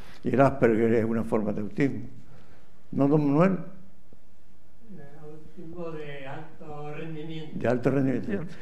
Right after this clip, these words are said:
Speaker 1: ¿Cómo te explica que el tío, cómo te explica que el señor este, el Pirles este, no podía limpiarse los dientes? No podía comer solo, pero leía con un ojo una página y con otra otra. No tenía cuerpo calloso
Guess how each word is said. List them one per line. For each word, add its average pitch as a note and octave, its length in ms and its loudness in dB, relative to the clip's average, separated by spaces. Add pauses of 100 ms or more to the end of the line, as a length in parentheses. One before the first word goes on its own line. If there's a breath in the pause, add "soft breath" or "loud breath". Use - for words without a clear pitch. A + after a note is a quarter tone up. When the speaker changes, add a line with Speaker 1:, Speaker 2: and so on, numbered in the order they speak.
(220 loud breath)
Speaker 1:
¿Cómo A3 260 8
te G3 80 8
explica F#3 400 8
que D3+ 80 8
el D3 180 6
tío, D#3 260 8
cómo G#3+ 220 8
te G#3+ 60 8
explica F3 440 8
que C#3+ 360 6
el B2+ 160 2
señor D3+ 300 8
este, D3 360 6
el A#2+ 120 6
Pirles C3 480 6
este, B2+ 400 2 (640 loud breath)
no D#3+ 340 6
podía E3 340 10
limpiarse E3 540 8
los C3+ 160 8
dientes? A2 480 4 (800 soft breath)
No F#3 220 6
podía F#3 320 10
comer D#3 260 4
solo, A#2+ 360 4 (500 loud breath)
pero D3+ 280 12
leía E3+ 380 12
con F3+ 140 12
un G#3 140 12
ojo D3 400 12
una F#3 260 10
página F3+ 600 8
y C#3+ 100 4
con D3 200 6
otra D#3+ 200 8
otra. A2+ 180 8
No D3 160 6
tenía A3 240 12
cuerpo F3+ 320 10
calloso F#3+ 500 10